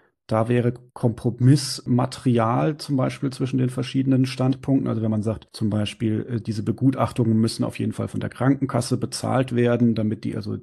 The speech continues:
die Menschen nicht privat zahlen müssen, dass also die, die finanziellen Punkte kein, kein Hindernis darstellen.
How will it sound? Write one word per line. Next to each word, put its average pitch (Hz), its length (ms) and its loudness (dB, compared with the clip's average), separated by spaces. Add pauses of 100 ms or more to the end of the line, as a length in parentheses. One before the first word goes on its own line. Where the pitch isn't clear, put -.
(200)
die 117 80 0
Menschen 110 440 2
nicht - 340 -6
privat 123 540 2
zahlen 135 340 4
müssen, 139 480 2 (220)
dass - 160 -8
also 104 160 -6
die, 104 200 -10
die - 120 -14
finanziellen 113 640 0
Punkte 127 260 -2
kein, 113 460 -2
kein 110 180 -2
Hindernis 139 480 6
darstellen. 123 760 2